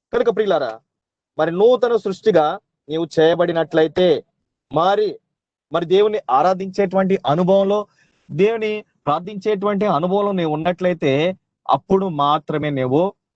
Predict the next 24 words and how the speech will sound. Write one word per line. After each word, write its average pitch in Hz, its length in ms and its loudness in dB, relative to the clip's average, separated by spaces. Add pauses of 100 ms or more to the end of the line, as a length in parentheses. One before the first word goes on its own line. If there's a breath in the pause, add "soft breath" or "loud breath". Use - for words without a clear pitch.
(120)
క్రైస్తవుడు 139 560 -2
అనబడతావు. 113 840 -2 (500)
వీరందరూ 233 320 2
ఆ 220 100 0
విధంగా 214 340 -8
ఉన్నారు. 165 500 -2 (540)
ఇక్కడ 151 160 -4
అరవై, 165 240 -4
ఇరవై 170 220 -6
ఆరు 175 180 0
వచనం 180 300 -6
చాలా 156 140 -2
స్పష్టంగా - 480 -2
రాయబడింది. 123 440 -2 (320)
"వారు 135 240 2
కలిసి 190 420 -4
ఈ 185 40 2
యొక్క 156 220 0
సంవత్సరం 151 500 -2
అంతయు 185 340 -4
సంఘములో 165 760 -2
ఉండి 143 360 -2 (320)
బహుజనములకు 160 720 -2
వాక్యముతో, 123 840 -4